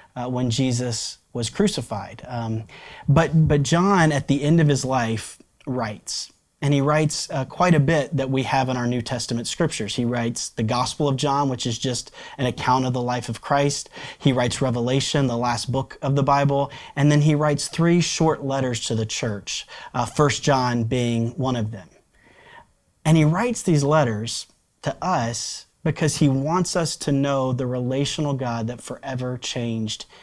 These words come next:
his life. So today, that's where we're gonna start. We're gonna start looking at First John, this little letter. I hope that you'll stick with us for the next six weeks, uh, 'cause there's so much good in this letter.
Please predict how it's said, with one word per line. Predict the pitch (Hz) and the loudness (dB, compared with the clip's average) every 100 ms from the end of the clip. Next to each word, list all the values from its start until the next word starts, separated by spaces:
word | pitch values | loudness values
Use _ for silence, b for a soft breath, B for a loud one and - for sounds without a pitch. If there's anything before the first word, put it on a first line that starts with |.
| B | B
his | B 113 107 | B -6 -6
life. | 101 95 _ _ _ _ _ _ _ _ _ _ _ _ - | -10 -14 _ _ _ _ _ _ _ _ _ _ _ _ -8
So | - | 0
today, | 139 147 170 202 - - - - | 4 6 4 2 -4 -12 -8 -2
that's | 135 | 0
where | 147 | 2
we're | 143 | 2
gonna | |
start. | 135 - 123 110 - - - | 2 0 -2 -2 -10 -16 -6
We're | 135 | -4
gonna | |
start | 131 147 139 | 0 2 2
looking | 147 151 160 139 | 0 2 2 2
at | 127 | -2
First | - 139 131 - | -6 -4 -4 -2
John, | 147 143 143 127 | 0 2 2 0
this | 120 - | -2 -2
little | 139 147 147 143 - | 2 4 4 0 0
letter. | 135 143 143 | 0 2 0
I | 123 | 0
hope | 123 160 160 - B B B | -2 -2 -2 -4 B B B
that | 143 | -2
you'll | 127 | 0
stick | 113 - 135 | -2 -2 0
with | 143 147 160 | 2 0 0
us | 151 147 | -2 -2
for | 143 | -2
the | 131 | 0
next | 131 139 - | 0 -2 -4
six | 139 120 - | -4 -4 0
weeks, | 143 147 147 - | 2 2 0 -6
uh, | 131 123 | -6 -4
'cause | 123 | -4
there's | 120 117 | -4 -4
so | - 151 | -4 -2
much | 147 139 - | -2 -2 -2
good | 135 | -2
in | 127 | -2
this | 117 - | -4 -4
letter. | 135 131 | -2 -2